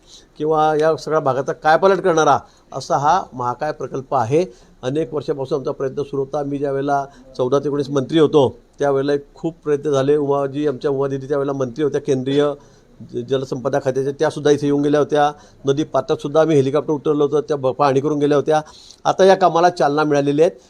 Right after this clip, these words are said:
सी आर पाटील साहेब आमचे मंत्री आहेत केंद्रामध्ये, त्यांच्याकडे आम्ही पाठपुरावा करतोय. मला वाटतं लवकरच आता हा प्रश्न मार्गी लागेल. यामध्ये, अ, मध्य प्रदेश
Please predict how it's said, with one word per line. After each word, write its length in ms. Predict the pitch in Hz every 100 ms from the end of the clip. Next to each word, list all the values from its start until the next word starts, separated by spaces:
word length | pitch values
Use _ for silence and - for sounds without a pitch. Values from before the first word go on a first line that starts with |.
| _
सी 160 | - 147
आर 100 | 139
पाटील 220 | 143 156
साहेब 220 | 143 147
आमचे 200 | 143 131
मंत्री 340 | 143 131 120 151
आहेत 100 | 151 -
केंद्रामध्ये, 580 | 147 135 143 143 147 160 - _ _ _ _ _ -
त्यांच्याकडे 480 | 123 120 139 156
आम्ही 140 | 156 151
पाठपुरावा 480 | 151 143 156 151 147
करतोय. 380 | 147 120 156 180 - _ -
मला 140 | 160
वाटतं 300 | 151 147 -
लवकरच 440 | 170 139 123 160 156
आता 180 | 156
हा 120 | 135 139
प्रश्न 360 | 139 139 -
मार्गी 380 | 147 123 120 131
लागेल. 340 | 123 131 165 185 - _
यामध्ये, 460 | 156 175 175 208 247 - _ _ _ _ - - _ _
अ, 60 | - 117 113 110 107 120
मध्य 260 | 123 139 180
प्रदेश 480 | 180 190 143 -